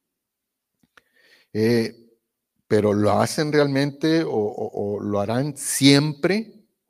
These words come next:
¿Sí? De acuerdo a la palabra de Dios, vamos a ver otra cita que está en Hebreos seis, versículo ocho, versículo dieciocho, perdón,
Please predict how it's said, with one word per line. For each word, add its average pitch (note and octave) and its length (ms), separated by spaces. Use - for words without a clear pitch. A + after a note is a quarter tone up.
¿Sí? E3 460
De A#2 120
acuerdo D#3+ 260
a G#3+ 40
la G#3 100
palabra F3 440
de D#3 120
Dios, C3+ 640
vamos G2 260
a C3+ 40
ver A#2 100
otra C#3 240
cita B2+ 480
que - 120
está A#2+ 280
en C3+ 120
Hebreos B2 540
seis, A#2+ 640
versículo C#3 640
ocho, B2 420
versículo C3 540
dieciocho, A#2 500
perdón, A#2 320